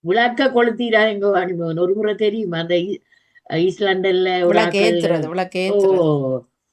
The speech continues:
Speaker 1: நிறைய
Speaker 2: இல்ல, அது
Speaker 1: வச்சுட்டு இந்த
Speaker 2: காப்பட்டு அதுகள் இருக்கிற வீட்டுல
Speaker 1: ம்.
Speaker 2: கவனம் எங்கட இதுதான். இருந்தாலும் நான் பார்த்து கொள்ளணும், அதை சொல்ல முடியாது தானே.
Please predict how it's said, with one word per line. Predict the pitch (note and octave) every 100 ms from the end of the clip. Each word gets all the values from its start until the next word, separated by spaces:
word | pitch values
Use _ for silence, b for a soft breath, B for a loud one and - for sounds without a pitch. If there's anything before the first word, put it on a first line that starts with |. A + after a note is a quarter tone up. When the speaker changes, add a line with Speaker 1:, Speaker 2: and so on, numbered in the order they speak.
| _ D#3+
Speaker 1:
நிறைய | F#3+ F#3+ G3 F3+ E3+
Speaker 2:
இல்ல, | - A#3
அது | G#3 B3+
Speaker 1:
வச்சுட்டு |
இந்த | C4
Speaker 2:
காப்பட்டு | B3 B3+ C#4 B3
அதுகள் | A3 A3 G3 G3 G3+ G3 F#3+
இருக்கிற | F#3+ F#3 F#3 F#3
வீட்டுல | F3+ E3+ E3+
Speaker 1:
ம். | E3+
Speaker 2:
கவனம் | F3 C#3+ G3 G#3+
எங்கட | F#3+ F#3+ F3+ E3 D3+ C#3+
இதுதான். | D#3+ E3+ D#3 C3 G#3 C#4 C4
இருந்தாலும் | E3 F#3+ B3+ D4 B3+ B3 F#4 A4+ E4+ B3
நான் | B3 A3+ D#3+
பார்த்து | D3 D3+ G3
கொள்ளணும், | G#3+ A3 G3 D3
அதை | D3+
சொல்ல | E3 E3+
முடியாது | G3+ G3 D#3+ C#3
தானே. | B2 C3+ G3+